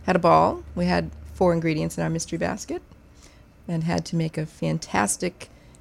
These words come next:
meal in one hour out of pork tenderloin, peanut butter,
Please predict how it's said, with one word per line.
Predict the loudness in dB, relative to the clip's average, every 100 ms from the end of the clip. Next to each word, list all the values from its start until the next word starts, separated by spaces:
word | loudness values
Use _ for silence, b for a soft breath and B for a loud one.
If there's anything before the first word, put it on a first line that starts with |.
| 0
meal | 4 4 4
in | 2
one | 4 4
hour | 4 4 4 4
out | 2 2
of | -2
pork | 2 2 2
tenderloin, | 0 2 2 0 0 0 -2 -6 b b -4
peanut | 2 2
butter, | 6 6 8 6